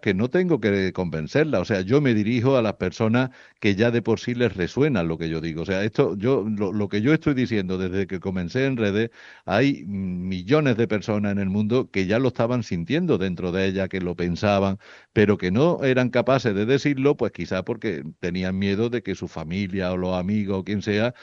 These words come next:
les diga, "¿Pero qué estás hablando? ¿Qué estás diciendo?". Pero esas personas en su fondo lo sabían. ¿Y quiénes son esas personas? Los pneumáticos. O sea, los pneuma-, los pneumáticos tenemos un origen en común, somos uno.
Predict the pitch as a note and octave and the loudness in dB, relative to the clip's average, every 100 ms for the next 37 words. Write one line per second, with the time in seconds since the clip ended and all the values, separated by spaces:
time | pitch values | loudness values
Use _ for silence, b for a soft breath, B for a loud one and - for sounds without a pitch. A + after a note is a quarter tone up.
0 | B G2+ F#2+ F2 F2 D#2+ D#2+ G2 G#2+ F2+ | B -4 -2 -2 -4 -6 -6 -4 -2 -4
1 | D2+ A#2+ C#3 E2+ D#2+ A2 E2+ D2+ A#2+ A2+ | -2 -4 -4 -6 -4 -6 -4 -6 -4 -4
2 | F2 F2 D#2+ D2+ A#2+ C#3+ - B2+ C#3 B2+ | -4 -4 -4 -4 -2 0 0 0 0 0
3 | A#2+ G2+ B2+ - C3+ A2+ A2 C3+ b b | 0 -2 -6 -2 -2 0 -2 -4 b b
4 | _ G2+ F#2 E2+ E2 D2+ F#2 b b A2 | _ -4 -2 -2 -2 -6 -12 b b -4
5 | G2+ C#3+ D3+ D3+ C#3+ B2 B2+ C3+ A#2 D3+ | 2 4 4 2 2 0 0 -2 0 0
6 | A#2+ F2+ E2+ F#2+ F2 F#2+ B2 D#3+ D#3+ G#2 | 0 -4 -2 -2 -2 -2 -2 -2 -2 -4
7 | D#2+ - - - G#2 F#2+ - F#2+ A#2+ D3+ | -6 -10 -14 -2 -2 0 -2 0 0 0
8 | D3+ G#2 G#2 G#2+ A2 A#2 D3+ E3 E3 E3 | -2 -2 -2 0 0 2 2 2 2 2
9 | C3 C#3+ D3 B2+ B2+ D3+ F3+ C#3 G#2+ G2 | 0 0 0 2 2 2 0 2 0 0
10 | F2+ E2+ D#2+ C3 B2+ G#2 C#3 E3+ F#2+ | -2 -2 -2 0 0 0 -2 -4 -6